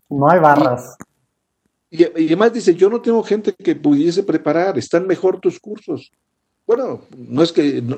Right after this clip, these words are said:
Speaker 2: ojalá y haya alguien que haga cursos mejor, muchísimo mejor que los que yo ofrezco, ¿no? Y
Speaker 1: Ujú.
Speaker 2: creo que lo vamos a ir logrando cada vez entre todos.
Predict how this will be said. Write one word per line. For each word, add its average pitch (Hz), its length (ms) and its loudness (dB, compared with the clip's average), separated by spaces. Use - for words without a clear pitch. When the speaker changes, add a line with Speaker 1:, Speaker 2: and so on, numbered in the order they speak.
Speaker 2:
ojalá 127 320 2
y 214 100 4
haya 185 200 4
alguien 196 260 0
que 151 100 -2
haga 180 320 -2
cursos 202 320 -2
mejor, 170 460 0
muchísimo 220 600 -4
mejor 151 300 -2
que 170 100 -2
los 143 160 -4
que 139 100 0
yo 156 100 2
ofrezco, - 480 -4
¿no? 233 280 -4
Y 143 120 -6
Speaker 1:
Ujú. 120 80 -6
Speaker 2:
creo 220 180 4
que 214 80 -4
lo 160 80 2
vamos 151 260 0
a - 60 -20
ir 147 60 -2
logrando 147 400 0
cada 113 220 0
vez 117 260 -2
entre 104 240 -4
todos. 120 580 -2